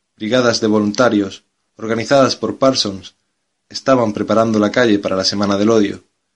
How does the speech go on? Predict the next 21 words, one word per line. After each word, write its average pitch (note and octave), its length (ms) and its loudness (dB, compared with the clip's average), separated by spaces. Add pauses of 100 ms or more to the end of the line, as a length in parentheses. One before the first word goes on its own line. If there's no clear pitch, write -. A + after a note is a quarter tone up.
(120)
Cosían G2+ 380 -6
pancartas, G2 720 -4 (100)
pintaban A2+ 460 -2
carteles, G#2 640 0 (300)
erigían B2 420 -2
postes C3+ 500 -2
para G2 220 -6
las F#2+ 140 -6
banderas G#2+ 480 0
en G#2 80 -2
los G2+ 180 -4
tejados G#2 560 -2 (320)
y - 80 -18
tendían A2+ 540 0
peligrosamente B2 680 -2
alambres A2 460 0
a G2 80 -4
través A#2 340 0
de G2 80 -4
la F#2+ 100 -4
calle G2 400 0